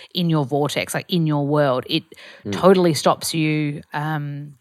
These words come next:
Speaker 1: from succeeding. I think I told you a story. This would be, like, six months ago now, but I had a meeting with a publicist and I told her, "I really, my dream is to be a talk show host like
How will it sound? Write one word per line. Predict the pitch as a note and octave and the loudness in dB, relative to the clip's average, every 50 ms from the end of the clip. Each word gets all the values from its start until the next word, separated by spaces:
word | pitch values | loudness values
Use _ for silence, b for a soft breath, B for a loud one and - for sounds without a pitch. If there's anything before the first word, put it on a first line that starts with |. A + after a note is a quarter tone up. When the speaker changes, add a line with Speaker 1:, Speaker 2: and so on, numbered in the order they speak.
| _ _ _ _ | _ _ _ _
Speaker 1:
from | - - - F3+ E3 D#3 | -10 -2 -2 0 0 0
succeeding. | - E3 - - - F#3 F3 F3+ - | -4 -6 -6 0 0 2 2 2 2
I | - G#3 G#3+ | 2 2 4
think | - D4 E4+ - | 4 0 4 6
I | A#3 G3+ G3+ | 8 8 8
told | - - A3+ A3 A3 | 8 8 6 6 8
you | - F3+ | 6 4
a | F3 | 4
story. | - - - F3+ F3 E3+ E3+ E3+ D#3+ D#3+ D#3 - b b b b b b b b b b b b b b b b _ | 2 2 4 6 6 8 8 8 6 4 2 -2 b b b b b b b b b b b b b b b b _
This | - A3 G#3+ - | 4 4 6 6
would | C4+ B3 G3 | 4 6 8
be, | A#3+ A#3 G#3+ | 8 8 10
like, | G3 F#3+ F#3 F3+ F3 D#3+ - - | 10 10 10 8 8 4 2 -6
six | - - - - - G3 - - - | -8 -6 -6 0 -2 -2 0 -2 -4
months | - F#3 E3+ F3+ E3+ D#3+ - G#3 | 2 2 2 2 2 0 -2 4
ago | F3+ G3 F#3 F3+ | 8 8 8 8
now, | F3 E3+ E3 D#3+ | 8 6 4 6
but | D#3+ F3+ F3 | 6 6 6
I | E3+ | 6
had | - F#3 | 6 4
a | F3+ F3 | 4 4
meeting | E3+ E3+ F3 F3 | 4 2 0 2
with | F3 F3 E3 | 2 0 0
a | D#3 | 0
publicist | - - E3 D#3+ D3 F3+ D#3+ - F3+ D#3 D3+ D3 - E3+ | 4 4 4 6 6 4 4 6 4 4 4 2 2 2
and | E3+ | 2
I | D#3+ D#3+ | 2 2
told | - - - E3+ F3 F3+ F3 | 0 0 2 4 4 6 6
her, | F3 F3+ G3+ | 6 6 6
"I | G3 G#3 G#3+ | 8 8 8
really, | G#3 G3 F#3+ G3+ G3+ G3 G3 G3 | 8 8 8 8 10 10 10 8
my | - F3 F#3+ F#3 F#3 | 8 6 4 4 4
dream | D#3+ - F3 F#3 F3 F3 F3 F3+ | 4 2 0 0 2 0 -2 -2
is | E3 - | -4 -4
to | - E3 | -4 -2
be | E3+ E3+ | 0 0
a | E3 | 0
talk | D#3+ - F3 D#3+ C3 - | -2 -2 -2 -2 -2 0
show | - - F3+ E3 | 2 4 4 6
host | D3+ D3 D#3+ D#3 D#3+ D#3 - - | 6 6 4 2 2 0 -2 0
like | D3 D3+ D#3 D#3 D3+ - - - | 4 4 6 4 4 2 -2 -8